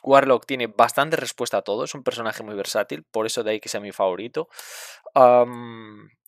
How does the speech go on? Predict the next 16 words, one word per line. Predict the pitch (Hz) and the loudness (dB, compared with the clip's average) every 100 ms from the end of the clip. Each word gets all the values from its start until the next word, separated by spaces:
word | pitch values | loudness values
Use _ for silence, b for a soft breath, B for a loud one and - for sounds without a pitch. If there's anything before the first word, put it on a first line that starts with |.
| - | -10
¿qué | 151 | -8
más, | 151 156 - | -4 -6 -6
gente? | - 104 131 | -10 -12 -12
¿Qué | 139 | -10
más? | 135 104 - - | -8 -8 -8 -8
Eh, | 160 - | -8 -8
este | 208 - 220 | -10 -8 -8
escenario | - 185 156 92 90 _ | -4 0 0 -2 -16 _
en | - 147 | -14 -4
particular | 127 - 120 123 - - _ | -4 -4 2 4 2 -6 _
es | - 139 - - | -2 0 -2 -6
el | - 123 117 | -2 -2 -2
que | - 123 117 110 104 - | -6 -4 -2 0 -2 -4
menos | - 120 135 165 170 - | -20 -10 -6 -4 -6 -6
me | 131 | -8
gusta | 120 156 151 - 92 - | -6 -4 -4 -4 -4 -6